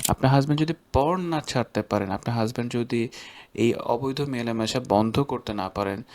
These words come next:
"মন যা বলছে তাই আমি করব", then it's difficult। Welcome সবাইকে Ask Me a Video সিরিজে। এবং আজকের এপিসোডে আমি যে প্রশ্নটি নিয়েছি সেটি WhatsApp থেকে,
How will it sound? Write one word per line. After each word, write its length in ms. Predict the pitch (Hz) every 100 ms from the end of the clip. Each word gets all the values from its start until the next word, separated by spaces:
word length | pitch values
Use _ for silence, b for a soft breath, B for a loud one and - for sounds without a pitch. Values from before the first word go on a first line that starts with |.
| B B 104 101 -
"মন 320 | 117 127 127
যা 240 | 117 120 117
বলছে 460 | 120 135 135 - 104
তাই 300 | 110 120 143
আমি 140 | 139 127
করব", 440 | - 139 110 78 - -
then 140 | 104
it's 240 | 123 -
difficult। 540 | 123 113 135 117 98 110 - - - -
Welcome 360 | - 123 120 123
সবাইকে 400 | - 127 120 -
Ask 440 | - 101 113 -
Me 180 | 123 117
a 140 | 113 113
Video 300 | 113 113 110
সিরিজে। 480 | 104 101 87 - -
এবং 240 | 80 107
আজকের 300 | 107 107 -
এপিসোডে 440 | 127 135 - 131 131
আমি 140 | 135
যে 140 | 123 117
প্রশ্নটি 520 | - 117 - 131 135
নিয়েছি 300 | 123 123 147
সেটি 340 | - 127 120
WhatsApp 420 | 110 104 107 -
থেকে, 360 | 110 - 117 170